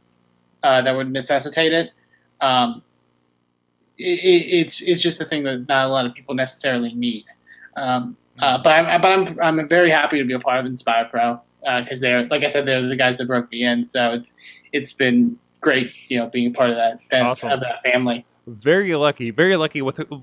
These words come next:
Speaker 2: with being connected with somebody really good breaking in like that. But I wanna get back to that. But first of all, uh, let's bring this, let's turn this into a real Indie Mayhem interview.
Speaker 1: <laughs>
Speaker 2: So, so, and this is the part that's gonna make me feel old.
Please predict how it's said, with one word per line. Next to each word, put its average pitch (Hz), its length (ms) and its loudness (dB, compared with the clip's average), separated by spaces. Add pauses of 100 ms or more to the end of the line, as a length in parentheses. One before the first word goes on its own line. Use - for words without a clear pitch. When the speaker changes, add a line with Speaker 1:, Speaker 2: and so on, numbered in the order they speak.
Speaker 2:
with 139 240 -2
being 156 260 0
connected 147 360 -4
with 135 100 -6
somebody 131 320 -4
really 143 480 0
good 139 300 0
breaking 127 320 -6
in 123 200 -4
like 117 180 -6
that. 104 220 -8
But 131 160 -4
I 135 200 -2
wanna 170 160 0
get 151 120 -2
back 139 240 0
to 147 80 -8
that. 113 120 -6
But 127 120 -16
first 160 220 -6
of 147 80 -8
all, 120 220 -4 (440)
uh, 131 200 2
let's 165 180 0
bring 165 200 -2
this, 143 160 -6
let's 139 140 -8
turn 160 160 -4
this 135 140 -8
into 127 160 -4
a 113 60 -2
real 120 260 0
Indie 117 200 -2
Mayhem 107 460 -2 (720)
interview. 180 520 2 (260)
Speaker 1:
<laughs> - 260 -18
Speaker 2:
So, 208 540 4 (140)
so, 180 720 0 (440)
and 160 260 0
this 214 80 2
is 175 80 -4
the 190 80 -6
part 190 200 4
that's 147 160 -14
gonna 160 160 -6
make 147 220 -4
me 302 120 -2
feel 202 180 2
old. 120 280 0